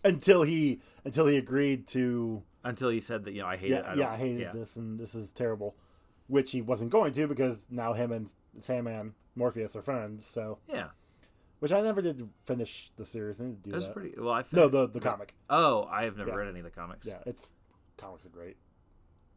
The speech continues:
Speaker 1: New season's coming out soon. I don't remember when, but
Speaker 2: I don't
Speaker 1: soon.
Speaker 2: remember either.
Speaker 1: Um,
Speaker 2: Anyways, back to this. So
Speaker 1: Yeah.
Speaker 2: we've got, uh, uh, Immortal, uh, being rebuilt by the, uh, twins.
Speaker 1: Yep.
Speaker 2: And, uh,
Speaker 1: As soon as he wakes up,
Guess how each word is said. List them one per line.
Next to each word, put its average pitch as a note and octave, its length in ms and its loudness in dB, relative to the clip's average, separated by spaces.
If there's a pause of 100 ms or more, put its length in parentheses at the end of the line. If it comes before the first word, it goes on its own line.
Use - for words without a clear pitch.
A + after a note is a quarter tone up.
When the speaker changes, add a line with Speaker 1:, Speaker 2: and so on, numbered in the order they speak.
(400)
Speaker 1:
New D3 140 0
season's F3+ 320 -4
coming A#2+ 200 -4
out G2+ 120 -10
soon. G#2+ 200 -10 (540)
I A#2 40 -12
don't A#2+ 240 -4
remember A2 260 -8
when, G#2 240 -8
but G#2 120 -12 (180)
Speaker 2:
I F#2 40 -18
don't E2 100 -16
Speaker 1:
soon. A#2+ 120 -2
Speaker 2:
remember F#2+ 400 -10
either. A2+ 540 -14
Speaker 1:
Um, A2+ 480 -2 (280)
Speaker 2:
Anyways, F3+ 300 6
back F3 200 2
to A#2 80 -8
this. A2 180 0
So - 180 0
Speaker 1:
Yeah. D3+ 60 8
Speaker 2:
we've A#2 100 2
got, D3 240 4
uh, B2 320 2 (200)
uh, A2 220 0
Immortal, B2+ 560 2 (500)
uh, G#2 380 0
being A#2 380 -2
rebuilt A#2 440 2
by G#2+ 220 -2
the, G2+ 380 -4
uh, G2 240 -2
twins. A#2 580 -4
Speaker 1:
Yep. D#3+ 160 2 (560)
Speaker 2:
And, G2 720 -6
uh, G2+ 400 2
Speaker 1:
As G#2 80 -2
soon D3+ 160 2
as C#3+ 80 0
he D#3 100 2
wakes D3+ 300 6
up, G#3 240 10